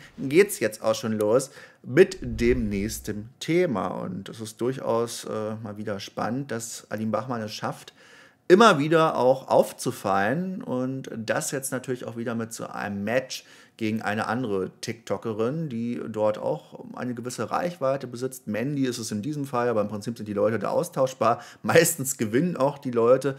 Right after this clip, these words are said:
äh, dann gegen Aline Bachmann, kriegen Support. Also im Prinzip ist das da Gebettel auf ganz großem Niveau. Beide treten an und sagen, "Komm, wer mich mehr supportet,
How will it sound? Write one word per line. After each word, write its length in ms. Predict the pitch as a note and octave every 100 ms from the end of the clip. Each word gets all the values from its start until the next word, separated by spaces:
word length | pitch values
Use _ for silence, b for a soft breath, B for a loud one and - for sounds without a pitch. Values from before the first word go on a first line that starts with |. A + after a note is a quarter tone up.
| B B B
äh, 220 | - A#2+
dann 380 | A#2 G#2+ A#2 B2+
gegen 240 | A2 A#2
Aline 240 | A2+ A2 G#2+
Bachmann, 320 | G#2+ A#2 A2
kriegen 400 | A2 B2+ D3 C#3+
Support. 640 | - - - A2+ E3+ F#3
Also 140 | A#2+ A2
im 80 |
Prinzip 400 | A2+ G#2+ - C#3
ist 120 | - -
das 140 | B2
da 100 | G#2+
Gebettel 440 | G#2 G2+ - C#3
auf 140 | B2+ -
ganz 300 | G#2+ C3 -
großem 380 | - A#2 A#2+ G#2
Niveau. 420 | F#2+ A#2+ F#3+ G3 B B -
Beide 260 | G#2+ B2
treten 300 | - A2+ A2+
an 160 | - E3+
und 100 | C3
sagen, 260 | A#2 A#2
"Komm, 260 | A2+ D3+ D#3+
wer 120 | A#2+
mich 140 | B2 B2+
mehr 140 | A#2
supportet, 600 | C3 - B2 C3 C3 C3